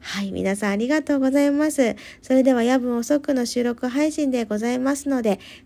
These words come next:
今日はこの辺でということで、えー、今からですね、ライブチャレンジ最終日やっていこうかと思います。えー、私のね、仲良かったトーカーさんが、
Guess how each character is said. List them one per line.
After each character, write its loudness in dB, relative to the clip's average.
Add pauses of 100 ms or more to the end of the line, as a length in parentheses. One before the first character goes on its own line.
今 0
日 0
は -2
こ -6
の -2
辺 0
で 2
と -4
い 4
う 0
こ -4
と -4
で、 2 (340)
え -2
ー、 0
今 0
か -4
ら -2
で -2
す -10
ね、 0
ラ 0
イ 0
ブ -4
チ -4
ャ 0
レ 0
ン -2
ジ -4
最 2
終 2
日 -2
や 0
っ -4
て -4
い 0
こ -4
う -8
か -2
と -4
思 -2
い -4
ま -2
す。 0 (500)
え -4
ー、 -14
私 -2
の -2
ね、 0 (720)
仲 0
良 0
か -4
っ -6
た -6
ト -2
ー -12
カ -4
ー 0
さ -4
ん -2
が、 -2